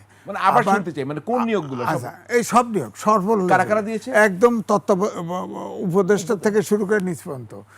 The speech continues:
Speaker 1: কারা দিয়েছে?
Speaker 2: বিএনপি আছে, জামাত আছে এবং প্রথম আলো, ডেইলি স্টার আছে।
Speaker 1: আচ্ছা।
Speaker 2: প্রথম আলো, ডেইলি স্টারের লোকও যারা ওখানে লিখে, যারা তাদের সাথে খাতির, তাদেরকে চাকরি দেওয়া হয়েছে। আমি নাম বলে ছোট করতে চাই না। দ্বিতীয়টা শোনেন, যেদিন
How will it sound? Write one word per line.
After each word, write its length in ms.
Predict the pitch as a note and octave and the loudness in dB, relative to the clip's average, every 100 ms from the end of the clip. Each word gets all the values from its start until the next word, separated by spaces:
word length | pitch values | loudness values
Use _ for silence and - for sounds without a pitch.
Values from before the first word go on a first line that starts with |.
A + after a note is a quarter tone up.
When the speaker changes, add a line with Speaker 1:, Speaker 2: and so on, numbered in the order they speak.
| - | -6
Speaker 1:
কারা 180 | D#3 E3 | -2 2
দিয়েছে? 220 | E3+ G#3 | 6 6
Speaker 2:
বিএনপি 260 | G3+ A#3 G#3+ | 6 0 0
আছে, 320 | G3 - - - _ _ B2 | -2 -4 -10 -12 _ _ -2
জামাত 400 | D#3 D#3+ D3+ E3 | 0 0 -4 -6
আছে 360 | D3+ G#3+ - - | -8 -10 -12 -12
এবং 200 | D#3+ D#3 - | -8 -8 -6
প্রথম 280 | G3+ F#3+ F3 | -6 -4 -4
আলো, 200 | D3+ A#2+ | -6 -10
ডেইলি 280 | A2+ G#2 F2 | -12 -14 -16
স্টার 220 | - G#2 G#2+ | -20 -20 -20
আছে। 200 | - - | -20 -12
Speaker 1:
আচ্ছা। 280 | A2+ - E2 - _ - | -12 -12 -20 -20 _ -4
Speaker 2:
প্রথম 260 | G3+ B3 | 2 4
আলো, 220 | A#3 A#3 | 4 2
ডেইলি 320 | F3+ G3+ G3+ G3 | 2 0 0 -2
স্টারের 340 | G#3 F#3+ F#3+ | -4 -2 0
লোকও 480 | F#3 F3+ F#3 A3+ - - _ D#3+ | 2 0 2 0 0 -8 _ 0
যারা 260 | D#3+ F#3 | 4 4
ওখানে 260 | D3+ F3+ F#3 | 2 -2 -4
লিখে, 460 | E3+ E3 G3 A3+ G#3+ _ _ | -4 -4 -2 -2 -4 _ _
যারা 240 | C#3 C#3+ E3 | -2 0 0
তাদের 280 | E3+ D#3+ E3+ | -2 -4 -8
সাথে 280 | F3+ F#3 | -8 -10
খাতির, 340 | C#3+ D3+ G3 F#3+ | -8 -8 -8 -8
তাদেরকে 420 | D#3+ C3+ C3 B2 | -8 -8 -10 -14
চাকরি 320 | A#2+ G#2 G#2+ | -16 -16 -18
দেওয়া 180 | C#3+ - | -20 -18
হয়েছে। 340 | G2+ - G2 - _ _ _ | -20 -20 -20 -20 _ _ _
আমি 200 | D3 E3+ | -8 -4
নাম 280 | F3 E3+ D#3+ | 0 0 0
বলে 220 | D#3+ D#3+ | -2 -2
ছোট 220 | - D3 | -6 -10
করতে 340 | B2 A#2+ - G#2 | -10 -14 -16 -18
চাই 200 | A#2 - | -16 -16
না। 180 | G#2+ _ _ _ _ | -20 _ _ _ _
দ্বিতীয়টা 500 | D#3+ G3 B3+ A3 G3+ | -6 -4 -2 -2 -4
শোনেন, 400 | D3 - A2+ D#3+ - _ _ _ | -10 -12 -12 -14 -18 _ _ _
যেদিন 480 | D3+ G3 A#3+ B3+ | -2 -2 -2 -6